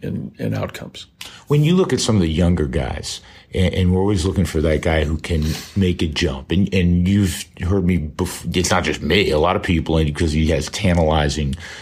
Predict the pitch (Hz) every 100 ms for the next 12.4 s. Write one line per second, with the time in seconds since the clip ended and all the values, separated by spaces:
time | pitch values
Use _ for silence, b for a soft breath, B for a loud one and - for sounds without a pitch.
0 | B - 82 95 92 90 78 76 76 76
1 | 78 78 - - 85 78 92 92 73 -
2 | B B B B 117 131 123 123 135 123
3 | 107 104 101 90 98 92 - - 104 92
4 | - _ _ _ _ _ _ 104 95 87
5 | 87 120 143 139 135 - - 104 - 131
6 | 117 110 95 87 87 85 69 80 - B
7 | B B B 113 110 95 117 127 180 175
8 | 135 - 98 107 95 85 - 92 87 80
9 | 73 80 78 69 82 76 80 78 90 87
10 | 85 85 78 - 73 69 - 90 73 65
11 | - 87 78 76 - 78 73 69 85 90
12 | 90 - 82